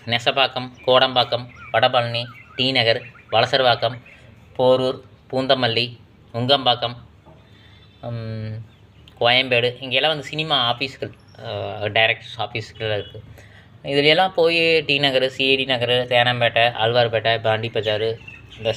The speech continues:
சிட்டிக்குள்ள, ஆம், கிண்டி, தாம்பரம், இங்கெல்லாம் இருக்குதான்னா, இங்க மேக்ஸிமம் சென்ட்ரல் மெட்ரல்-, மெட்ரோ சிட்டியிலே நிறையா சினிமா ஆபீஸ் இருக்கு.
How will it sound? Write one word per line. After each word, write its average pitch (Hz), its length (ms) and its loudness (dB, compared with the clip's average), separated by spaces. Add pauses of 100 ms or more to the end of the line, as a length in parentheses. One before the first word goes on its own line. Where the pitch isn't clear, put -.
சிட்டிக்குள்ள, 135 400 -6 (1000)
ஆம், 110 840 0
கிண்டி, 117 320 2 (1040)
தாம்பரம், 110 400 0 (560)
இங்கெல்லாம் 143 340 2
இருக்குதான்னா, 147 460 2
இங்க 156 260 0
மேக்ஸிமம் 160 440 0
சென்ட்ரல் 147 420 2
மெட்ரல்-, 139 500 0
மெட்ரோ 143 280 0
சிட்டியிலே 143 400 -2
நிறையா 117 340 2
சினிமா 113 320 -2
ஆபீஸ் 110 300 -4
இருக்கு. 104 260 -12